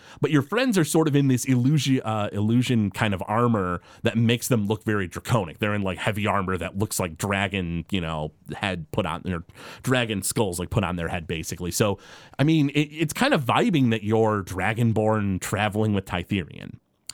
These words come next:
Uh, but as far as that goes, Tytherian has cleaned off his blade, sheathes it, and, uh, starts continuing to march towards, uh, the Worm King Citadel. Uh, as far as that goes, is there any questions you guys have for him as you marched, uh, forward?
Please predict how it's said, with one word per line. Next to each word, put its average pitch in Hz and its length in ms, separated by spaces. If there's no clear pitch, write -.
Uh, 95 520
but - 80
as 285 80
far 359 140
as 320 80
that 190 160
goes, 208 220
Tytherian 151 500
has 127 140
cleaned 131 260
off 104 160
his 98 100
blade, 220 440
sheathes 226 520
it, 208 260
and, 135 640
uh, 110 380
starts - 420
continuing 127 440
to 113 80
march 104 320
towards, 101 640
uh, 90 340
the 85 240
Worm 123 280
King 110 240
Citadel. 78 540
Uh, 92 240
as 90 100
far 147 140
as 127 80
that 127 160
goes, 175 320
is 127 160
there 123 100
any 123 120
questions 120 400
you 113 80
guys 110 120
have 107 200
for 117 160
him 113 80
as 104 120
you 104 80
marched, 101 440
uh, 101 200
forward? 139 380